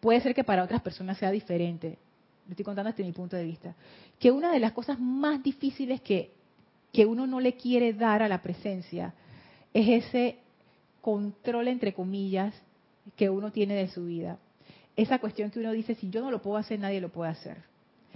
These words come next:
Lo que hablamos en la clase anterior, que eso como que le pone un, como un, un límite a las cosas, a los milagros que pueden ocurrir en nuestras vidas. Esa cuestión de que yo tengo que estar en control de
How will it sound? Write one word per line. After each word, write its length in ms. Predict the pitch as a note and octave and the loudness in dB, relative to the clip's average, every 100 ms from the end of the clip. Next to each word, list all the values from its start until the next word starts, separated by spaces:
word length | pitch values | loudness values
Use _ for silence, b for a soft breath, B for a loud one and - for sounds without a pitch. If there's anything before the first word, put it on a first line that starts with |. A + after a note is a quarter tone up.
| B | B
Lo 80 | - | -4
que 80 | G3+ | 4
hablamos 260 | G3 G3+ A#3+ | 6 6 2
en 80 | |
la 60 | G#3 | 0
clase 220 | F#3+ F#3+ | 0 -2
anterior, 380 | A3 G3+ F#3 F#3 | -2 -2 -4 -4
que 240 | F#3 G#3 - _ - | -2 -2 -4 _ -10
eso 220 | F#3+ A3+ | -8 -8
como 260 | - F#3 F3 | -8 -8 -2
que 200 | F#3 - | -4 -2
le 140 | G3 | -4
pone 280 | F#3+ F#3+ G3+ | -2 -2 -4
un, 580 | G#3+ A3 A3 F#3 E3+ E3+ - b b b _ - | -4 -4 -4 -6 -10 -14 -20 b b b _ -8
como 260 | F#3+ F#3 | -4 -2
un, 580 | F#3 G3+ G#3 G3+ F#3 F3 - | -4 -4 -4 -4 -6 -8 -6
un 480 | G3 F#3+ F#3+ A3 | -4 -4 -4 -4
límite 580 | B3 C4+ A3 F#3+ E3+ D#3+ - _ _ - | -2 0 0 -2 -2 -4 -8 _ _ 0
a 100 | F#3 | 2
las 120 | F#3+ | 2
cosas, 340 | - F#3+ A3+ A3 - _ | -4 -4 -4 -6 -12 _
a 80 | - | -2
los 120 | F#3+ | -2
milagros 460 | F#3+ F#3 G3+ G3+ G#3 | 0 -2 0 0 0
que 100 | G3+ | -6
pueden 200 | F#3 F#3+ | -4 -6
ocurrir 300 | G3 F3 E3+ | -6 -8 -6
en 80 | F#3 | -6
nuestras 320 | F3+ - E3 | -8 -8 -8
vidas. 360 | F3 E3+ E3 E3 _ b b b b b _ | -6 -6 -8 -12 _ b b b b b _
Esa 220 | - G#3 A3+ | 0 2 0
cuestión 420 | G#3 - G3 G3+ | -4 -6 -6 -2
de 120 | A3+ | 0
que 140 | G#3 F3+ | 0 0
yo 100 | F#3 | 0
tengo 160 | G#3+ | -4
que 40 | G#3 | -2
estar 120 | F3+ | -4
en 60 | F#3 | -4
control 380 | G3 F#3+ G3 | -6 -6 -4
de 120 | F#3 | -2